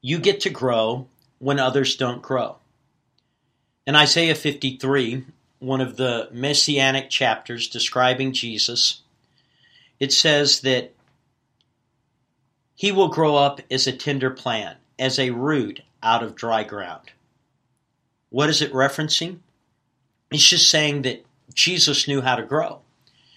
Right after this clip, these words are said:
but he just didn't know how to grow. He knew how to grow when the circumstances were adverse, because it says he grew like a root out of dry ground.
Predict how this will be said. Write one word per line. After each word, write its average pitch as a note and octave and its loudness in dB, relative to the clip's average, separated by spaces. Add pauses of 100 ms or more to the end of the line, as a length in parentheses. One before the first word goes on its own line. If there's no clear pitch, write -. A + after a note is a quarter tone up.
(420)
but C3 2
he C#3 2
just C3 -2
didn't C3+ -4
know C3 2
how F3 2
to F#3+ 0
grow. A2+ -2
He D#3 -6
knew D#3 -2
how C#3 2
to B2+ -2
grow B2 0 (380)
when C#3 -2
the B2+ -2
circumstances A#2+ -2
were A2 -4
adverse, - -4 (1000)
because C3+ 2
it C#3 -2
says C3+ 4 (420)
he F#3 -4
grew G#2+ -6 (1500)
like C#3 4
a C3 0
root B2 -2 (200)
out A#2 6 (180)
of A#2 -6
dry A2 -2
ground. G2 -10